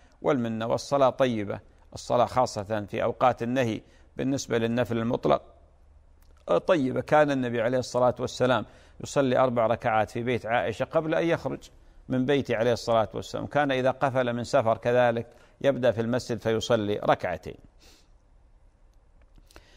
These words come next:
عبد الكريم من العراق يقول: "الإمام في صلاة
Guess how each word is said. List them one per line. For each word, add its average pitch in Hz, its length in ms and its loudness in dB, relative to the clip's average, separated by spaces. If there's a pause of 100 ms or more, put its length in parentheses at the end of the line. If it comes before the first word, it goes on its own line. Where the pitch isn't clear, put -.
(220)
عبد 151 180 -2
الكريم 175 360 2
من 139 120 2
العراق 123 460 2
يقول: 120 260 0
"الإمام 120 380 0
في 117 120 -4
صلاة 117 300 2